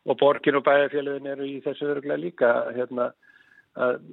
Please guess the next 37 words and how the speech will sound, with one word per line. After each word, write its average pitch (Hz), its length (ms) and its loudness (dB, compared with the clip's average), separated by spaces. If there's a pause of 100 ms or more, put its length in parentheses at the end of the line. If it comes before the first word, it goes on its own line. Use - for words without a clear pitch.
(140)
bæði 139 320 2
er 143 140 2
þetta 135 240 -6
náttúrulega - 880 -8
ansi 160 240 -6
mikið 165 240 -8
snjór 147 320 -2
sem - 140 -6
kom 123 260 0
og 127 140 -2
það 127 120 0
er 139 60 0
náttúrulega 139 320 -8
líka 151 240 -4
búið 143 240 0
að 135 160 2
ryðja 160 400 0
vegina, 135 360 -4
þannig 135 260 -4
að 123 80 -6
það 135 160 -2
eru 131 80 -8 (100)
komin 135 220 -12
stórir 147 340 -10
skaflar 139 400 -2
við 123 140 -4
hliðina 143 260 -2
á 147 60 -4
veginum 151 260 -6 (320)
og - 140 -10
svo 165 160 4
er 175 100 2
þetta 160 140 2
allt - 160 -2
saman 143 340 -2
frosið 165 560 -4
og, 143 140 -6